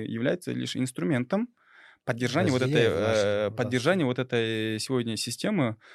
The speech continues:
Speaker 1: э, гегемонов, да. Вот, и, э, поэтому я не зря спросил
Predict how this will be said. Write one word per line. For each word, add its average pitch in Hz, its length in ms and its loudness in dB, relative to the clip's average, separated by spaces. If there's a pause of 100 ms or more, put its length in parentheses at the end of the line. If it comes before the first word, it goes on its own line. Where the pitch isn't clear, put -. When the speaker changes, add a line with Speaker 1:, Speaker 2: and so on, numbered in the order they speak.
(280)
Speaker 1:
э, 110 400 0
гегемонов, 120 640 -2 (140)
да. 135 300 -2 (720)
Вот, 135 280 2
и, 160 560 2 (480)
э, 117 360 2 (160)
поэтому 160 280 0
я 156 60 0
не 156 100 -2
зря 165 160 0
спросил 127 560 -4